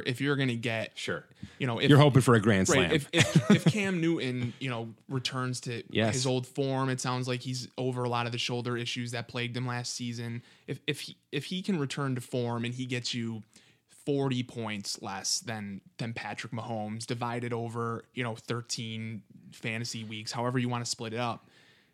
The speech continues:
Speaker 1: if you can get Cam Newton seven, eight rounds later than Patrick Mahomes, then that's what I'm talking about. He appeals to me more.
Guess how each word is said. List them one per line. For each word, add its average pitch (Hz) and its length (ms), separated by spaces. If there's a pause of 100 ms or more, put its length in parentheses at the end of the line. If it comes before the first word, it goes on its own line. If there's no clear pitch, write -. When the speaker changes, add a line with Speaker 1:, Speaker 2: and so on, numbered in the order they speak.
(300)
Speaker 1:
if 120 220
you 180 120
can 170 180
get 131 340
Cam 123 260
Newton 117 240
seven, 110 540
eight 120 200
rounds 113 340
later 123 260
than 113 120
Patrick 113 340
Mahomes, 117 520
then 113 400 (100)
that's 131 280
what 117 120
I'm 120 160
talking 113 360
about. 107 380
He 147 340
appeals 120 420
to 120 80
me 113 140
more. 113 400